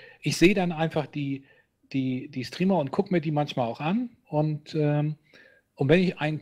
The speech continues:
cool finde, und da geht's um Sympathie dann wieder, so wie Nils schon sagte, ähm, dass der irgendwas hat, also sagen wir mal unheimliches Fachwissen in dem Gebiet, ja,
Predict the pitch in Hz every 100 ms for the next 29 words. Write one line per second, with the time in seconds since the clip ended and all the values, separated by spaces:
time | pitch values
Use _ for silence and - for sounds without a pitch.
0 | - 262 269 156 120 98 101 113 120 147
1 | 185 - 151 156 147 135 - 190 156 107
2 | 101 101 117 131 147 220 - 107 98 90
3 | - 165 - - - - _ - 127 131
4 | 135 131 139 - 139 123 143 131 139 180
5 | 180 147 - 170 127 110 113 127 131 117
6 | 131 147 127 120 110 - 160 113 - 104
7 | 95 98 98 95 90 - - 113